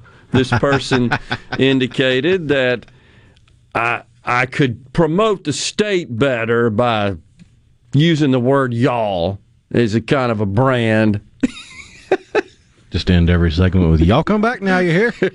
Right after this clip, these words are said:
Speaker 2: hear?" <laughs>
Speaker 1: Oh, my God. <laughs> Some folks got too much time <laughs> on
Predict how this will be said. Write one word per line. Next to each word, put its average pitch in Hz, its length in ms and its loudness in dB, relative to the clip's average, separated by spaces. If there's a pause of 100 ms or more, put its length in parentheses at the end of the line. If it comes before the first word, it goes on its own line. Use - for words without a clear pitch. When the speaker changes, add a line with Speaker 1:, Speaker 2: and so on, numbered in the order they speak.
(100)
Speaker 2:
hear?" 180 180 0
<laughs> - 60 -20 (3000)
Speaker 1:
Oh, 175 540 0
my 147 300 2
God. - 1000 -4 (1700)
<laughs> 131 180 0 (1080)
Some 269 320 -2
folks 269 240 -4
got 240 240 -2
too 277 140 2
much 285 280 0
time 190 520 0
<laughs> - 80 -6
on 131 120 -2